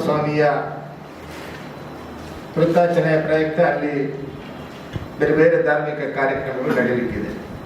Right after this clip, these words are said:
ಅಲ್ಲಿ ಧಾರ್ಮಿಕ ಸಭೆ ಕೂಡ ನಡೆಯಲಿಕ್ಕಿದೆ. ಅದಕ್ಕೆ ಬೇಕಾದ ಎಲ್ಲ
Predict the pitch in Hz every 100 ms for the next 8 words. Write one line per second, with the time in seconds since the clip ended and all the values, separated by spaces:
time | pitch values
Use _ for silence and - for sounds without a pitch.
0 | - - - - 151 156 156 143 143 147
1 | 170 170 160 160 156 - 143 170 170 156
2 | 151 - - - - - - - - -
3 | - - - - - - - - 139 139
4 | 147 139 123 120 117 117 113 - - -
5 | - - - - - - - - - -
6 | - - - - - 170 170 170 170 175
7 | 175 175 170 170 165 165